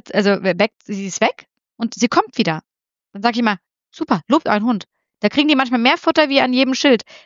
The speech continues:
weil das ja das Wichtige ist, dass der Hund es schafft, sich zu entspannen oder mit, zusammen mit dem Besitzer zu arbeiten, auch wenn da Reize sind.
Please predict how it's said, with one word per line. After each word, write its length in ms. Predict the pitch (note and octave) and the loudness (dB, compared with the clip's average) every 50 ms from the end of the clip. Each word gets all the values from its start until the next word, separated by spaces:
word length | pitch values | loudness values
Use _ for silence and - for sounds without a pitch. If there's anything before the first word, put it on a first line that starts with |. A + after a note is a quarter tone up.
| _ - | _ -2
weil 120 | G3+ A3+ | 0 2
das 160 | A#3+ D4+ - | 2 2 2
ja 80 | - D4 | 2 0
das 160 | B3+ B3+ - | 0 0 -4
Wichtige 340 | C#4 C4+ - - A#3 F#3 - | -4 -4 -4 -2 -4 -4 -2
ist, 140 | - F3 - | -4 -6 -6
dass 120 | F#3+ F#3 - | -6 -6 -2
der 140 | - F#3 | -2 0
Hund 240 | F#3 B3+ D#4 F4+ - | 0 0 0 0 -2
es 120 | C4+ A3 - | -6 -6 -4
schafft, 420 | - - B3 E4+ A4+ - - - _ _ _ _ _ | 0 0 0 0 0 -6 -12 -20 _ _ _ _ _
sich 200 | _ - A#3+ - | _ -20 -14 -8
zu 100 | - D4 | -6 -4
entspannen 640 | - A#3+ B3+ - - - A#3 A3+ A#3 A#3 G#3+ - | -4 -2 -4 -4 -4 -2 0 0 0 -2 -4 -4
oder 160 | - F3+ F#3+ | -2 -2 -2
mit, 140 | F#3 F#3 - | -2 -2 -4
zusammen 360 | - G3+ G3+ G#3 A#3+ C4+ C4+ | -4 0 0 0 0 0 -2
mit 140 | B3+ B3 - | -2 0 0
dem 100 | A#3+ A3+ F#3+ | 0 0 0
Besitzer 360 | G#3+ F#3+ A#3 A#3+ - A#3 - | 0 0 -2 -2 -2 -6 -6
zu 180 | - - - | -4 -4 -2
arbeiten, 680 | - - - G#3 A3 G#3+ G#3 F#3+ F3+ F3+ _ - A#3 A3+ _ _ _ _ _ | 0 0 2 0 2 2 2 0 0 0 _ -8 -16 -16 _ _ _ _ _
auch 180 | - F3+ - | -10 -6 -2
wenn 160 | G3+ G#3+ A3+ A#3+ | 0 0 2 2
da 120 | A#3+ A3+ | 0 0
Reize 380 | - G3+ A3 A#3+ B3+ - - G3+ | 2 0 0 0 -2 -4 -8 -12
sind. 300 | F#3 - F3 E3 D#3+ _ | -12 -12 -14 -14 -16 _